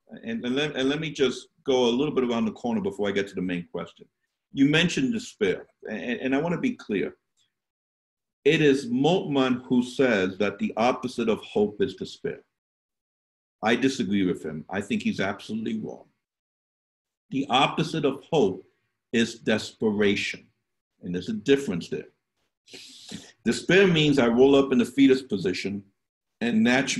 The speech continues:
gnash my te-, teeth and weep. Desperation is what people feel in, uh, south of the border, where they have no choice but to cross a desert knowing they may die.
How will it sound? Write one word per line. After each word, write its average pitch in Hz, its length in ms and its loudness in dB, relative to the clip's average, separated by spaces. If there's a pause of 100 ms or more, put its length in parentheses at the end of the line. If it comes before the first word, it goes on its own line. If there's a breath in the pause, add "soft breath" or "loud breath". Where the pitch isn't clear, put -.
gnash 123 360 2
my 117 140 4
te-, 113 380 -2 (240)
teeth 123 300 4
and 98 200 -2
weep. - 280 -4 (1160)
Desperation 147 880 2
is 147 140 -4
what 131 280 0
people 147 500 0 (160)
feel 123 600 4
in, 107 460 2
uh, 98 140 -2
south 131 420 0
of 135 60 -8
the 127 60 0
border, 101 420 2 (560)
where 107 180 2
they 107 260 4
have 135 520 0
no 113 320 2
choice 123 560 2
but 107 360 -2
to 98 140 -6
cross 131 580 0
a 107 120 -10
desert 110 680 2
knowing 139 600 0
they 123 240 2
may 113 300 4
die. 98 420 0